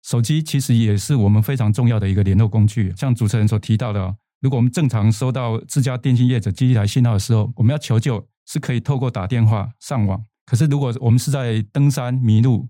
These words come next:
自家电信业者的基地台在这个时候没有信号，甚至我的手机也没有插sim卡，这个时候其实还是有一个全球通用的紧急救难专线一一二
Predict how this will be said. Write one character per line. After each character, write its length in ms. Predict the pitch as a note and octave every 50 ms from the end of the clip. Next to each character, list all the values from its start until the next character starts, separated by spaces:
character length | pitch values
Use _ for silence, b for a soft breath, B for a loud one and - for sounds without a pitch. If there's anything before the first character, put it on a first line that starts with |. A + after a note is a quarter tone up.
| _ -
自 160 | - F3 D#3+
家 220 | A#2+ E3+ D3 C#3+
电 180 | C#3+ - D#3+ D3
信 140 | C3+ C#3+ C#3
业 160 | D3+ C#3 A#2
者 100 | G2 G#2
的 160 | F#2 G#2 G#2+
基 140 | G2 - C3+
地 100 | B2 B2+
台 260 | G#2 G#2 F#2+ F#2+ G2 C3+ - _
在 120 | - D3+ C3
这 100 | - C3+
个 100 | B2 A#2
时 160 | - - B2
候 120 | B2+ A#2
没 100 | G#2 A2
有 100 | A#2+ A2+
信 220 | G2 - B2+ A2 G2+
号， 220 | G#2 G#2+ F#2+ - - _ _ _ _ _ _ _ -
甚 160 | - E3 D3+
至 120 | C#3 D#3 C3+
我 120 | A2 G#2+
的 60 | A2
手 180 | A2+ - A#2 G#2+
机 340 | G2+ C#3+ C#3 C3+ C#3 C#3+ -
也 140 | - - A2+
没 80 | A#2 C3+
有 80 | B2+
插 160 | A#2 - C3 C3
sim 200 | - C#3 A#2+ B2+
卡， 280 | - C3+ G#2+ F#2 - _ _ _ -
这 100 | - E3
个 80 | D3+
时 200 | C3+ - - B2
候 160 | C#3 B2+ G#2+ - - _
其 200 | - - C3 C3
实 260 | B2+ - A#2 G#2+ A2
还 220 | G#2+ - - B2 A#2+
是 180 | - - D#3+
有 140 | B2+ A2 G#2
一 100 | A2 A2+
个 220 | G2+ A2+ G#2 G2+ - _ _ _
全 240 | _ - A#2+ A#2 C3+
球 300 | B2+ - - G#2+ G#2+ A2+
通 220 | A#2+ - C#3+ C#3+ D3+
用 120 | C#3+ B2+
的 120 | A2 G2+
紧 200 | F#2 - - G2
急 140 | F#2+ - G#2+
救 160 | G#2 - A#2+
难 140 | A#2 A#2 G#2+
专 180 | - A#2 G#2+ A2
线 200 | - B2 G#2+ - -
一 260 | - C3 C3 C3 B2+
一 60 | C3+
二 140 | C3 A2+